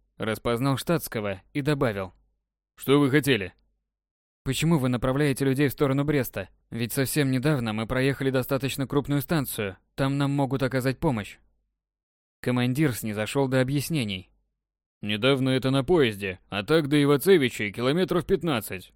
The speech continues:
С таким табором раньше, чем через шесть часов, вы туда не доберётесь. А в сторону Бреста следующая станция совсем рядом».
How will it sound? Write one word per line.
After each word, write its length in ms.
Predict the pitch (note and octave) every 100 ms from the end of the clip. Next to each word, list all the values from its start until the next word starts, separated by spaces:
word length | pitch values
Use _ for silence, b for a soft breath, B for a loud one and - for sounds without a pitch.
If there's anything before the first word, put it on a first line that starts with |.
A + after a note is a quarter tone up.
| _
С 80 | -
таким 380 | E3+ D#3+ E3 C3+
табором 400 | F3 D#3 D3+ C#3+
раньше, 320 | E3 C#3+ C3+
чем 200 | D3 C3+
через 240 | C3 C3
шесть 240 | - C#3+ -
часов, 400 | D3 B2 F3 G#2+
вы 140 | C3+
туда 220 | D3+ D3
не 80 | D3
доберётесь. 600 | C#3 D3+ D#3+ C#3 F#2+ - _ _ b b b
А 160 | G2+
в 20 | -
сторону 360 | D#3 D3 D3
Бреста 340 | C#3 F3 E3 D#3
следующая 480 | D3 D3 C#3+ D3+
станция 440 | C#3 G3 D3+ A#2 G2+
совсем 360 | B2 B2 E3
рядом». 400 | E3 C#3+ G#2+ F#2